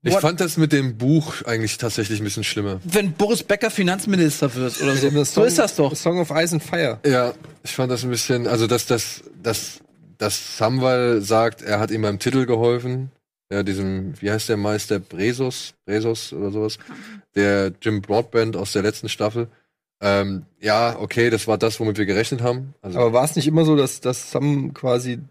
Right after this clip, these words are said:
Speaker 3: George R. R. Martin ist?
Speaker 1: Ja, genau, aber deswegen ist es ja,
Speaker 3: Ja.
Speaker 1: also das ist ja so der, der letzte Verweis, der uns noch irgendwie
Speaker 3: Gefehlt hat.
Speaker 1: gefehlt hat, dass er halt diesen Titel dazu inspiriert hat. Aber halt,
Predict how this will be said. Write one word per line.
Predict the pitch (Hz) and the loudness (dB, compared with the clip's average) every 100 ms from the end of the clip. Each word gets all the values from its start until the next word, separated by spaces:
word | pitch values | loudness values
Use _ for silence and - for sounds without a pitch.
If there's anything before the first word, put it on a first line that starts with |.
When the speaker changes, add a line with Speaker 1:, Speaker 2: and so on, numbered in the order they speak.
| _ - | _ -4
Speaker 3:
George | 123 135 | -2 0
R. | 123 | 0
R. | 113 | 0
Martin | 120 156 180 156 | 0 -2 -2 -4
ist? | 160 - 151 | -6 -4 0
Speaker 1:
Ja, | 123 | 2
genau, | 135 135 | 2 2
aber | 113 | 2
deswegen | 107 117 135 123 | 0 2 2 4
ist | 135 | 2
es | 120 | 2
ja, | 107 98 | 2 2
Speaker 3:
Ja. | 117 | 0
Speaker 1:
also | 104 | 2
das | 107 - | 2 0
ist | 120 | 0
ja | 131 | 2
so | 113 113 | 2 4
der, | 113 110 104 | 4 2 0
der | 90 - 110 107 | -4 0 2 2
letzte | 101 123 - 123 | 2 -2 -2 -2
Verweis, | 120 107 117 117 | 0 2 0 0
der | - 110 | 0 0
uns | 107 113 | -2 -2
noch | 104 - | -4 -2
irgendwie | 104 104 101 101 95 | -2 0 0 0 -2
Speaker 3:
Gefehlt | 110 113 104 110 | -4 -4 -4 -6
hat. | 95 98 | -8 -2
Speaker 1:
gefehlt | 107 120 113 | 0 0 2
hat, | 107 - 101 | -2 -2 -4
dass | - | -4
er | 104 107 | -2 0
halt | 101 | 0
diesen | 98 101 | -2 -4
Titel | - 120 101 | -2 0 0
dazu | - 98 | 0 -6
inspiriert | 92 98 95 92 | -8 -4 -2 -2
hat. | - | -4
Aber | 95 101 | -2 0
halt, | 98 | -2